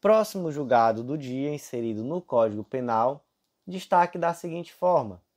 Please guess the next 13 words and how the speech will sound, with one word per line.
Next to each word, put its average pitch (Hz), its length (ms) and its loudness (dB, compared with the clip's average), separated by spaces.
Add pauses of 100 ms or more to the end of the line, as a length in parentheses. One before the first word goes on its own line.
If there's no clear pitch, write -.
(280)
no 160 160 -4
concurso 196 600 -6
entre 170 180 -6
agravantes 127 720 0
e 165 40 -4
atenuantes, 117 840 -8 (440)
a 143 140 4
atenuante 143 580 -2
da 120 120 0
confissão 110 480 -14
espontânea 110 760 -8 (400)
deve 143 400 4
preponderar 139 1120 0